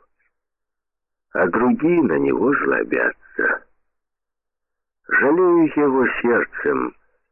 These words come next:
а ясно ему объявить не могу". В ожидании аудиенций Толстой зря времени не терял.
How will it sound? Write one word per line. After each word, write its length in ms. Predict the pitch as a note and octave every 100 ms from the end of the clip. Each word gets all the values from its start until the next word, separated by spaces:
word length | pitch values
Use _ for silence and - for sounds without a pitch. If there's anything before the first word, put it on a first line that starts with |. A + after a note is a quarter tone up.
| _ _ _ _ _
а 160 | - -
ясно 440 | G#2 D3 D#3+ - D3+
ему 380 | C#3+ C#3+ C#3 -
объявить 680 | B2+ A#2+ C3+ E3 F#3+ F3 - - _ _ _ _ _ -
не 180 | G2+
могу". 520 | C#3+ - B1 - B2 - _ _ _ _ _ _ _ _ _ _ _ _ _ _ _ _ _ _ _ _ _ _ _ _ _ _ _ _ _ _ _ _ _ _ _ _ _ _ _ _ _ _ _ _ _
В 120 | E2+
ожидании 640 | A2 C3+ D3+ G3 F#3 F3+ -
аудиенций 880 | C3+ A#2 F2 D2+ D2 D#2 - G#2 G#2 - _ _ _ _ _ _ _ _
Толстой 600 | F2+ F2+ F2 - F3+ F3+
зря 220 | G#2 B2+ E3+
времени 640 | B2 C#3 D3 C#3+ C3+ F#2
не 60 | G#2
терял. 380 | - - A#1+